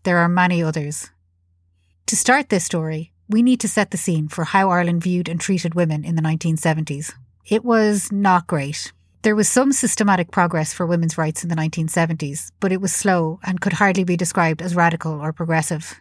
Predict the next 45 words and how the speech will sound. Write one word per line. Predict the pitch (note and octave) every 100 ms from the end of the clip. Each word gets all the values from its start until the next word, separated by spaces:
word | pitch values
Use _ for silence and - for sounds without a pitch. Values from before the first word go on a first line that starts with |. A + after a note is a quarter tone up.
| _ A#3+
A |
marriage | G#3 G#3 G#3 G3+
bar | G#3+ G3 F#3+
in | F#3
the |
civil | E3+ G3+ F#3
service | - E3+ F3 E3 -
meant | F3+ E3+
that | F3
up | F3+ E3+
until | F3+ G3 F3+
nineteen | F3+ F3+ F3+
seventy-three, | E3 F3 F3 E3+ - G#3+ F#3+ E3 -
women | G3+ G3+
had | F3+ E3+
to | F3
retire | E3+ - F3+ E3+
from | F3
their | E3+ D#3+
jobs | G3+ F3 D#3+ -
once | E3+ D#3+
they | E3+
got | E3 D#3+
married. | F#3 E3 C#3 - _ _ _ -
Up | A#3+ A#3
until | G3+ A3
the | G3
nineteen | G3 F#3 F#3
seventies, | E3+ G#3 G3+ F3 E3 D#3+
the |
civil | E3+ G3 F3+
service | F3 F#3 F3 E3
also | F#3 F3+ F#3 E3+
paid | - F#3+ F3
women | E3 D3 D3+
twenty | - F3 F3
percent | E3+ - D#3+
less | F3+ D#3+
than | - D#3+
married | E3 D#3+ D#3
men | E3 D3+
for | E3
the | D#3+
same | - D#3+ D#3
role. | D#3+ C#3